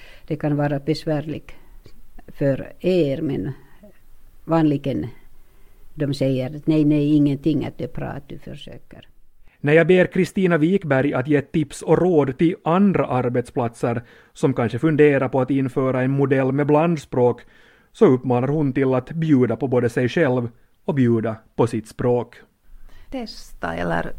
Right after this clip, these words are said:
Speaker 3: pröva olika metoder och, och gör det naturligt utan att göra någon större affär av det.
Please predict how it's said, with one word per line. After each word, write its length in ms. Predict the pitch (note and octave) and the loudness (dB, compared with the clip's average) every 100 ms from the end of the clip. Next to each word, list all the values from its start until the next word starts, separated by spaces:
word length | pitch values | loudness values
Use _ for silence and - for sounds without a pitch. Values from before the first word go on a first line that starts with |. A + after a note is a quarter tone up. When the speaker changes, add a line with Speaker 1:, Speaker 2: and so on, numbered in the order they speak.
| - | -2
Speaker 3:
pröva 560 | A3+ A3+ E3 C3+ E3 D3 | 0 2 2 0 0 -2
olika 600 | C#3 E3 E3+ - - D3 | -2 -6 -6 -8 -6 -6
metoder 840 | D3+ - E3+ D3+ C#3 C#3+ F3 F#3 | -6 -6 -6 -4 -6 -4 -4 -4
och, 280 | G3 G#3+ A3 | -4 -6 -4
och 100 | A#3 | -4
gör 280 | B3+ A3+ G3 | -2 -2 0
det 100 | G3+ | 0
naturligt 680 | G3+ G3+ G#3 G3 D#3+ E3 | -2 -2 -2 0 -2 -2
utan 220 | G#3 G3 F3 | -4 -4 -6
att 140 | F3 | -4
göra 220 | E3+ E3 | -4 -2
någon 160 | F3 E3 | -2 -4
större 440 | - F3 D#3+ D#3 | -4 -6 -4 -4
affär 680 | D3+ - D3+ - - - - | -6 -8 -8 -8 -8 -10 -8
av 80 | |
det. 120 | E3+ | -6